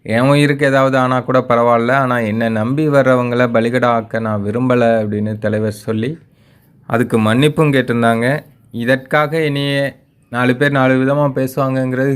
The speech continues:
தெரியும், அது தெரிஞ்சாலும் பரவாயில்ல, என்னை என்ன வேணாலும் தவறா பேசிட்டு போட்டும், ஆனா என்னை நம்பி வர்றவங்கள பலிகடா ஆக்க நான் விரும்பல அப்படின்னு தலைவர் சொல்லியிருந்தாங்க.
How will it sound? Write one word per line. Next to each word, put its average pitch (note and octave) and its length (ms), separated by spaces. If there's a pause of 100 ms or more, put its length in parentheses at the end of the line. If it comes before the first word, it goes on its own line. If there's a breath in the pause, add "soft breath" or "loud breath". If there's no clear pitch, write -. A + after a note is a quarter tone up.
தெரியும், D3+ 500 (260)
அது A2+ 160 (100)
தெரிஞ்சாலும் D3 580
பரவாயில்ல, B2 460 (680 soft breath)
என்னை A#2 200
என்ன A#2+ 200
வேணாலும் C3 380
தவறா B2 320
பேசிட்டு A2+ 380
போட்டும், G#2+ 400 (380)
ஆனா A#2 240
என்னை A2 220
நம்பி A2+ 280
வர்றவங்கள A2 460
பலிகடா A2 420
ஆக்க G#2 240
நான் G2+ 240
விரும்பல B2+ 420
அப்படின்னு A2 320
தலைவர் G#2 400
சொல்லியிருந்தாங்க. G#2 540